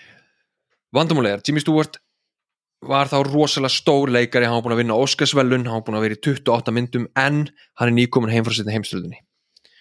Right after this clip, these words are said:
Af því að hann var þrjú ár í, í, hérna, flughernum. Og Stewart var, það sem var seinna greint, uh, það var ekki vitað á þessum tíma, uh, hann var með P T S D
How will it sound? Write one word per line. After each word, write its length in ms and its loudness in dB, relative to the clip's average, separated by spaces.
Af 80 -12
því 60 -4
að 80 0
hann 100 4
var 80 2
þrjú 240 2
ár 180 4
í, 140 2
í, 240 -4
hérna, 320 -6
flughernum. 400 -2
Og 480 2
Stewart 600 2
var, 540 2
það 140 -4
sem 100 -2
var 80 0
seinna 320 0
greint, 400 -4
uh, 180 -4
það 160 -2
var 80 -2
ekki 160 -2
vitað 240 2
á 60 -4
þessum 180 -6
tíma, 340 2
uh, 300 0
hann 160 2
var 60 4
með 100 -6
P 80 0
T 140 0
S 100 -10
D 80 -10